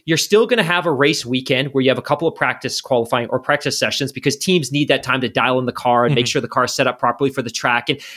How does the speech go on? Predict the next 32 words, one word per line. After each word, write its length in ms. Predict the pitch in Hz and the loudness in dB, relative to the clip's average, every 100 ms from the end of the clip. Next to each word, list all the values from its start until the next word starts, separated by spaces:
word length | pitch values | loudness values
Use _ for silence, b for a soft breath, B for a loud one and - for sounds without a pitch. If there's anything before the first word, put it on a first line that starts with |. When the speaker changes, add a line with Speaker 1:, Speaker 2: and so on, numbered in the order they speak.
| B | B
Speaker 1:
again, 300 | 151 175 156 b b | 0 0 -2 b b
one 140 | 170 208 | 2 2
of 60 | |
the 60 | 175 | 2
things 240 | 180 165 | 0 2
that 100 | 143 | 2
a 40 | 135 | 4
lot 180 | 143 | 2
of 100 | 127 | 0
folks 180 | 151 139 | -2 -2
probably 240 | - 135 123 | 0 0 0
don't 160 | 123 | 0
realize 420 | 147 247 156 135 - | 2 4 2 0 -2
is 140 | 151 | 0
that 340 | 160 135 - - | 0 -2 -10 -6
the 80 | 160 | -6
cars 420 | - - 208 247 | -4 2 2 4
aren't 160 | 208 202 | 0 0
typically 380 | 190 190 185 147 | -6 -4 -2 0
shipped 420 | - - 160 - | 2 2 0 -4
whole 360 | - 117 147 | 0 4 4
between 380 | 147 151 139 123 | 0 -4 -4 -4
races. 460 | 110 139 - 220 220 B B | 0 0 4 2 0 B B
They're 100 | 156 | 0
brace-, 420 | 135 123 170 226 | 0 2 2 2
basically 440 | - 214 226 - 185 | 0 0 0 2 0
broken 480 | - 139 151 170 117 | 2 2 2 0 0
down 380 | 123 127 175 | 2 2 0
to 120 | 160 139 | -2 -4
their 120 | 123 | -4
component 540 | 131 - 139 151 - | -6 -4 0 0 -2
parts, 300 | - 139 156 | 0 0 0